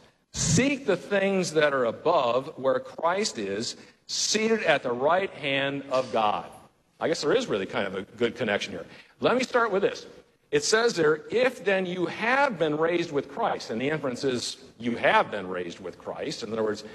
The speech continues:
he's not questioning it. He's saying, if this is the case, if then this ought to be true. So let me ask you this.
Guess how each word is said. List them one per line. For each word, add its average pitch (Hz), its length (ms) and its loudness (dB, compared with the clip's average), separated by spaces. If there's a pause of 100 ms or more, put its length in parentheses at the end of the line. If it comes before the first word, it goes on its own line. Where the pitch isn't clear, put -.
(180)
he's 131 160 -6
not 123 240 2
questioning 117 640 0
it. 123 80 -2
He's 110 140 -2
saying, 143 340 2 (320)
if 131 180 0
this 240 220 2
is - 80 -10
the 120 120 -4
case, 175 500 -2 (120)
if 202 320 2 (300)
then 151 380 0
this 147 180 2
ought 147 120 4
to 143 60 -2
be 147 120 -4
true. 220 320 0 (640)
So 214 180 2
let 247 160 0
me 302 120 -2
ask 254 260 2
you 247 80 -4
this. - 380 -2